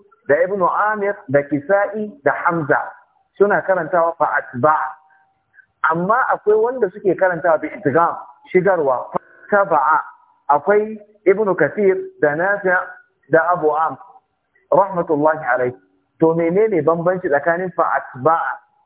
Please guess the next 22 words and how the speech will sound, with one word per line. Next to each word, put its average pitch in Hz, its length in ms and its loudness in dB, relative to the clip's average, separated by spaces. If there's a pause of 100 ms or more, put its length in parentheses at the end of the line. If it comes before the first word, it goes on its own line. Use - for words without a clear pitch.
(140)
da 139 120 4
kuma 175 260 0
fattaba'a 143 680 -2 (1000)
a 156 100 2
Larabce? 139 680 0 (440)
Ibn 214 240 2 (120)
al-Ambari, 151 600 2 (580)
rahmatullahi 165 840 0
alayhi, 123 280 0 (760)
yace 208 460 2
in 233 80 -4
ka 254 200 2
ce 208 180 0 (140)
fa 180 100 4 (160)
atba'a 175 920 -2 (160)
bi 151 100 4
ma'ana 185 400 2 (220)
lahiqa, 165 580 0 (460)
sai 202 200 4
ya 220 120 4
riska. 147 400 0 (1600)
Amma 214 160 0